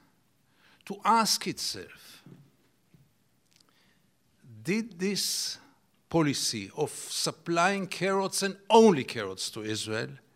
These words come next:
did it prove itself? What came out of it?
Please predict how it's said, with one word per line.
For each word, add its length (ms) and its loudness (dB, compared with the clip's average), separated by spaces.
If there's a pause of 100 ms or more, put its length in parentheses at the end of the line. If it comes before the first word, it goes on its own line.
(400)
did 220 0
it 300 -6 (200)
prove 320 0
itself? 680 -12 (1200)
What 140 4
came 260 0
out 480 2 (760)
of 220 -12
it? 400 -16